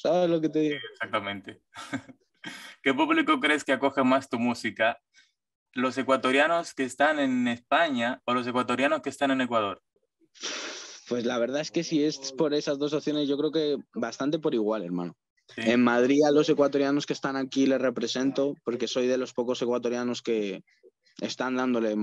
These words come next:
Speaker 1: fuerte, ¿sabes? O sea, en plan de, de que hay nivel, bro, no de números, ni de dinero, ni de fama,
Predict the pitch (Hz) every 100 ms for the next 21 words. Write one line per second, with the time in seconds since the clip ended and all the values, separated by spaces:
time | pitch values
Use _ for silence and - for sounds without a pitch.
0 | 104 - - 123 120 113 110 117 117 110
1 | 107 117 104 113 110 107 101 95 107 107
2 | 117 123 113 113 120 107 117 113 120 123
3 | 123 117 113 135 147 143 143 127 120 110
4 | 107 104 110 151 147 139 131 107 - 135
5 | 143